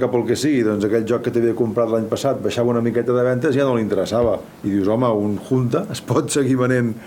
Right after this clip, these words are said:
des de fa vint anys seguits sense... No, no té per què", doncs, es cremaven els productes, o es cremen els productes molt ràpidament. Per tant, les botigues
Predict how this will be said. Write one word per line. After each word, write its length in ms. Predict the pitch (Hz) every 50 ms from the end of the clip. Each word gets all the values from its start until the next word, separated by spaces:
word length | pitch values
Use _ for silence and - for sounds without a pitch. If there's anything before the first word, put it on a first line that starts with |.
| - 117
des 160 | 120 123 110
de 100 | 120 117
fa 140 | 104 127 123 123
vint 160 | 120 120 120 123
anys 240 | 123 135 127 127 -
seguits 320 | 110 104 120 147 143 160 147 127
sense... 320 | 123 107 - 117 113 107 104 101 104 101
No, 80 | 107
no 160 | 113 110 107 101
té 140 | 104 104 104
per 80 | 120 120 113
què", 100 | 120 113 120 123 131 110
doncs, 180 | 101 98 90 101 117
es 160 | 117 110 -
cremaven 460 | - 131 127 123 135 139 151 160 151 143
els 260 | 131 120 107 - -
productes, 560 | - 135 127 123 127 123 131 160 139 - - - - -
o 80 | - 104
es 80 | 92
cremen 320 | - - 127 135 139 143 139
els 140 | 123 131 -
productes 340 | 131 123 120 120 - 131
molt 240 | 110 123 120 107 110
ràpidament. 400 | 107 107 107 101 95 98 101 95 85
Per 100 | 95 90
tant, 160 | - 117 117 123
les 160 | 117 104 98
botigues 460 | 101 95 123 131 123 113 98 85 -